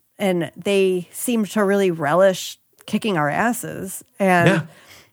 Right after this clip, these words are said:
Speaker 1: which immediately put us on the defense. You know, we're like, "Oh, well, now we're gonna kill your monsters," or like, "You're, you're coming for us, we're coming for you." And it, and then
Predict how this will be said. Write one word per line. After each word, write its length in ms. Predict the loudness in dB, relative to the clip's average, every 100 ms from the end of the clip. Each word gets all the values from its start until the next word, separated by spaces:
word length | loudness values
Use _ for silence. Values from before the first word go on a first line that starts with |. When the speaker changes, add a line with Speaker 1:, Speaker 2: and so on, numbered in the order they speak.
| _
Speaker 1:
which 280 | -2 -2 -2 0
immediately 520 | 2 6 6 6 6
put 240 | 4 4 6
us 280 | 6 4
on 180 | 2 0
the 80 | -2
defense. 720 | -4 -4 -4 -6 -6 -8 -8
You 60 | -2
know, 280 | 0 0 -2
we're 160 | 0
like, 180 | 0 -2 -6 -8
"Oh, 460 | 0 4 4 4
well, 280 | 0 -4 -6 _ _ -2
now 180 | 0 2
we're 140 | 0
gonna 300 | 0 0 -4 _ _ -12
kill 240 | 0 2
your 120 | 4
monsters," 800 | 4 4 4 2 0 2 2 2 2
or 100 | 2
like, 200 | 2 0
"You're, 400 | 0 0 0 -4
you're 160 | 0 0
coming 320 | 4 4 4
for 180 | 4 6
us, 320 | 6 4 4
we're 120 | 0
coming 320 | 2 2 2
for 120 | 0 0
you." 520 | 2 4 4 2 0
And 200 | -2 -2
it, 140 | -4 -10 -20 -20 _ -2
and 160 | 4 4
then 460 | 4 -2 -10 -18